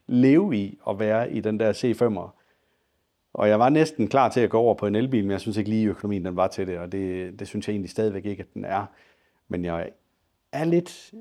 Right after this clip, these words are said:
forelsket i den der Ford Explorer. Den er jeg godt nok spændt på at se, når den kommer, hvad den kan.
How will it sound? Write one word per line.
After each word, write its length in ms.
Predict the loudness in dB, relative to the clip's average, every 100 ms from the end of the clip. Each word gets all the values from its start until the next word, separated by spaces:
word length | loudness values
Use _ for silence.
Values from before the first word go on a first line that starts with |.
| -20
forelsket 520 | 0 2 2 0 -4
i 100 | -4
den 240 | -2 -4 -2
der 200 | -4 -6
Ford 280 | -2 -2 -2
Explorer. 420 | -6 -6 -4 -4
Den 160 | -6
er 40 | -8
jeg 80 | -8
godt 220 | -10 -8
nok 120 | -10
spændt 320 | -8 -8 -8
på 100 | -6
at 60 | -6
se, 180 | -6 -8
når 120 | -8
den 200 | -8 -8
kommer, 380 | -8 -8 -10 -16 _ _ _ _ _
hvad 140 | 0 2
den 160 | 0
kan. 280 | -2 -8 -8